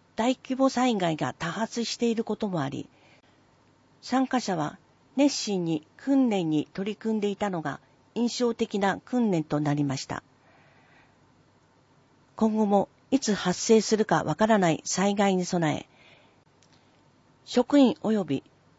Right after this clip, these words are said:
運営協力をしてくださるボランティアのスキルアップを図っていきます。写真、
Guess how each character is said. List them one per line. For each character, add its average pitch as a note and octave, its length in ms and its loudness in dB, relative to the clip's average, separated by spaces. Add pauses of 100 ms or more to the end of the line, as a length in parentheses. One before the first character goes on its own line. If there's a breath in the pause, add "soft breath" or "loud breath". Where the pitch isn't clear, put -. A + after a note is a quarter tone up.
(340)
運 B3 260 2
営 C4+ 120 8
協 C4 240 4
力 F#3 280 0
を D#3+ 200 0
し - 100 -12
て A#3 120 0
く A#3 100 -2
だ A3 120 2
さ G3+ 140 -2
る E3+ 160 -2
ボ E3 160 -4
ラ A#3 140 4
ン B3+ 80 2
テ F#3+ 120 -6
ィ D#3+ 40 -2
ア D3+ 40 -4
の C3+ 200 -4
ス - 180 -10
キ A#3 120 -6
ル C4 100 8
ア B3 40 6
ッ - 20 0
プ - 220 -4
を C3 100 -2
図 - 220 -14
っ F#3 60 -8
て - 180 -8
い - 40 -10
き - 120 -8
ま A#2 120 -10
す。 - 160 -20 (1200 soft breath)
写 F#3+ 160 -4
真、 F#3 320 0